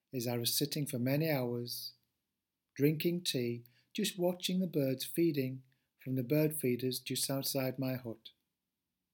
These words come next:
It was in some ways an idyllic lifestyle, but not without its challenges,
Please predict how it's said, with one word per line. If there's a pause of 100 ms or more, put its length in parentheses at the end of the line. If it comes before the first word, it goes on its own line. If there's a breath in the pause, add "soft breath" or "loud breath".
(1000 soft breath)
It
was
in
some
ways
an
idyllic
lifestyle, (1700)
but
not
without
its
challenges,